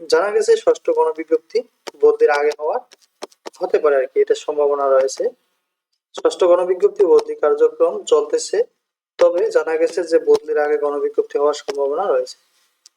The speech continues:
বেসরকারি শিক্ষা প্রতিষ্ঠানে কর্মরত শিক্ষকদের এমপিওভুক্ত বদলি চালু করতে যাচ্ছে মাওসি। আগামী অক্টোবর মাসে বদলি আবেদন শুরু হতে পারে বলে জানা গেছে। গতকাল মঙ্গলবার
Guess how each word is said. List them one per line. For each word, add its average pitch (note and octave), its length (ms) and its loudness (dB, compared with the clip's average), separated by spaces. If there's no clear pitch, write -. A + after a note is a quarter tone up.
বেসরকারি G#3 420 0
শিক্ষা F3 320 -2
প্রতিষ্ঠানে E3+ 560 -4
কর্মরত D3+ 360 2
শিক্ষকদের D#3 680 0
এমপিওভুক্ত D3+ 640 -2
বদলি D3+ 240 2
চালু D#3+ 240 0
করতে D#3+ 300 2
যাচ্ছে D3+ 440 -2
মাওসি। C3 460 -2
আগামী F#3 300 0
অক্টোবর F#3 460 0
মাসে F3 260 -2
বদলি D3+ 340 2
আবেদন C#3+ 320 -2
শুরু C#3+ 280 -2
হতে C#3+ 220 2
পারে D3 200 0
বলে D#3 240 2
জানা C3 260 -6
গেছে। - 240 -14
গতকাল G3+ 380 0
মঙ্গলবার D#3 480 2